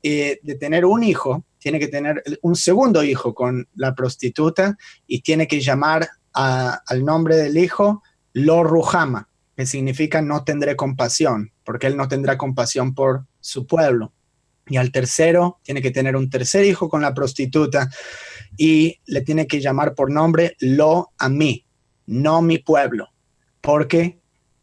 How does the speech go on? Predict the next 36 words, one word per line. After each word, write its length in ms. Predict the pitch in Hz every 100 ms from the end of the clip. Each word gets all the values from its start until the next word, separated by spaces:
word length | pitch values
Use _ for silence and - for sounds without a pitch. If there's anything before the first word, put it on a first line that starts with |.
| -
no 200 | 139 147
sois 380 | - 170 185
mi 100 | 196
pueblo, 640 | 185 190 170 135 113 135 165 _
Israel, 680 | - 120 - 127 143 139 123 131 _
que 80 | 117
están 260 | - 131
pecando 460 | 131 131 160 147 123
y 40 |
no 120 | 117 127
están 240 | - 127
yendo 520 | 127 156 151 151 147 -
a, 220 | 139 131 - 131
a 60 | 127 - _
donde 400 | 135 131 127 156
él 100 | 156
mora, 540 | 170 175 135 123 123 -
a 180 | 127
Jerusalén, 880 | 127 123 127 127 135 131 160 156 123
para 280 | - 135 139
las 180 | 135 -
fiestas, 520 | - 165 131 107 104 - - -
y 320 | - 131 131
yo 160 | 135 151
no 100 | 160
seré 260 | - 135 143
vuestro 380 | 147 131 135
Dios. 460 | 127 139 127 - - _ _ _ _
¿Qué 140 | - 135
significa 540 | 156 147 156 156 151
esto? 500 | 170 185 - 220 208 _ _
Ustedes 280 | - 147 151
van 120 | 139
a 60 | 131
ser 140 | 147
esparcidos, 920 | 147 - 123 123 170 180 190 196 -